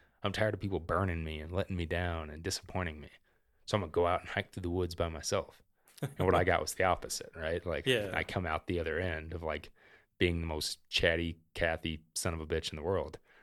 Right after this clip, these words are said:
Speaker 1: where I just wanna talk and have a relationship with everybody. So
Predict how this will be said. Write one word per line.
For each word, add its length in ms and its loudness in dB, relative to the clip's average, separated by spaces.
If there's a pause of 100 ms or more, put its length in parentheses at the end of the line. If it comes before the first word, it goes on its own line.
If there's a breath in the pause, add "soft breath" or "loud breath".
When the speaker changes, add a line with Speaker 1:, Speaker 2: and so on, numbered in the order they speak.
Speaker 1:
where 120 2
I 20 2
just 140 -2
wanna 100 -4
talk 360 2
and 300 -10 (560)
have 200 0
a 40 0
relationship 500 -2
with 100 -4
everybody. 420 -6 (960 soft breath)
So 520 6